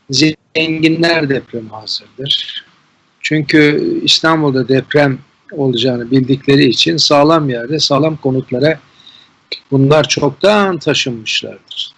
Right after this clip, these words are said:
Dolayısıyla sorun şu anda yoksul kesimdedir, çaresizlerde. Zaten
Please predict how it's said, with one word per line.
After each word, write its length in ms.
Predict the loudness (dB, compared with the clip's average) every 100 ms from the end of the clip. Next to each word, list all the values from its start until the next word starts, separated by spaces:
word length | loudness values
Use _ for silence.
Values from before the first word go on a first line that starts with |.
| -4
Dolayısıyla 720 | 0 2 2 2 4 2 0 _ _ _ _ _ -20 _ _ _
sorun 460 | -10 2 4 4 2
şu 200 | 0 0
anda 320 | 2 2 2
yoksul 500 | 4 2 2 0 0
kesimdedir, 720 | 2 0 0 -4 -18 -20 -12 -4
çaresizlerde. 1120 | 0 2 4 2 0 -2 -6 -10 -8 -6 -6 _ _ _ _ _ _ _ _ 0
Zaten 680 | 4 4 2 0 0 0